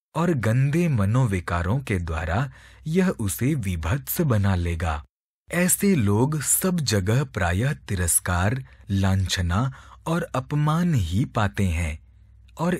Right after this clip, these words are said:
इसीलिए उनकी दृष्टि में तमाम दुनिया ही दुखपूर्ण, कुरूप, घृणा करने योग्य जान पड़ती है। फलतः वे स्वयं भी वैसे ही बनते चले जाते हैं।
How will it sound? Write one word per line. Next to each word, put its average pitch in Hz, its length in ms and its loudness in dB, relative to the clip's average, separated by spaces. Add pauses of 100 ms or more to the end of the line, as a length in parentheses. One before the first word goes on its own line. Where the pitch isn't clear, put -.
इसीलिए 123 840 0 (300)
उनकी 185 400 0
दृष्टि 117 520 0
में 165 240 0 (140)
तमाम 131 540 2
दुनिया 95 480 2
ही 117 340 2 (320)
दुखपूर्ण, 113 920 0 (340)
कुरूप, 101 480 0 (440)
घृणा 143 460 2
करने 98 420 0
योग्य 90 500 -2
जान 98 340 2
पड़ती 87 400 -4
है। 80 300 -6 (640)
फलतः 185 440 0
वे 135 380 2
स्वयं 135 560 0
भी 101 360 0 (360)
वैसे 147 420 0
ही 131 280 0
बनते 117 420 2
चले 92 300 0
जाते 85 340 -2
हैं। 82 300 -2